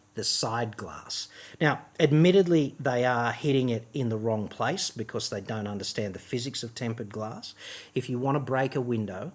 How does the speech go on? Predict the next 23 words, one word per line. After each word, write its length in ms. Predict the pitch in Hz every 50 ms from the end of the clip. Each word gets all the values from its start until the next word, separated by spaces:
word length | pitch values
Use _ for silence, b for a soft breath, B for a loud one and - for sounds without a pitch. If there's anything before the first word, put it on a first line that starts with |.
| - _
look 200 | 110 117 123 -
for 180 | - - 127
a 60 | 120 113
ninety 320 | 113 113 120 127 131 135
degree 300 | 131 131 120 135 131 131
corner 420 | 131 - - 139 127 135 135 127
at 100 | 131 123
the 80 | - -
top 480 | - - - 131 117 123 127 - B B B B B B B B -
and 140 | - 85 -
punch 320 | - - 135 123 117 -
it 120 | 107 -
there. 320 | - 120 107 104 92 87 - - - -
The 80 | 120
best 280 | 110 147 151 151 - -
thing 180 | - 151 147 139
to 100 | - 139
use, 340 | 123 123 135 151 190 180 -
incidentally, 760 | 139 127 123 - 127 107 135 139 151 147 190 202 226 - - _ _ _ _ _ _ _ _ _ _ _ _ _ - _ - - _ _ _ - - - - _ _ - - _ _ _ _ - - _ _ _ _ _ _ _ _ _ _ _ _ _ _ _ _ _ _ _ _ _ _ _ _ _ _ _ _ _ _ - - _ _ _ _ -
is 100 | 113 113
one 160 | 123 123 127
of 80 | 117
these. 360 | 113 113 117 110 - - -